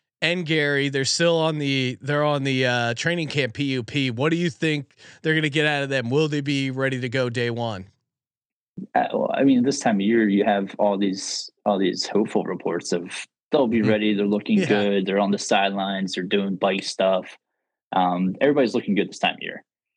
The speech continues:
Speaker 2: Um, who knows when they'll actually be ready? Uh, week six, give it week six to see how healthy they actually are. Um, but I, th-, I think Lucas Van Ness is actually gonna be asked to do quite,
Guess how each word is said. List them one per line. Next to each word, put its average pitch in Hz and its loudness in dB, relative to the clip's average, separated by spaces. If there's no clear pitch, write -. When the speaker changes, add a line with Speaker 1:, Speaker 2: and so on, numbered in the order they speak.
Speaker 2:
Um, 92 0
who 170 4
knows 156 4
when 117 4
they'll 98 4
actually 98 -2
be 87 0
ready? 87 0
Uh, 101 2
week 123 2
six, - -2
give 151 2
it 160 4
week 135 2
six - -4
to - -2
see - 2
how 107 4
healthy 104 0
they 92 0
actually 85 -2
are. 90 -4
Um, 95 0
but - 2
I, 117 0
th-, 113 0
I - -12
think 110 2
Lucas 113 2
Van 104 0
Ness 110 0
is 101 -6
actually 95 -2
gonna 92 -2
be 95 2
asked 92 -2
to 95 -4
do 90 -6
quite, 101 0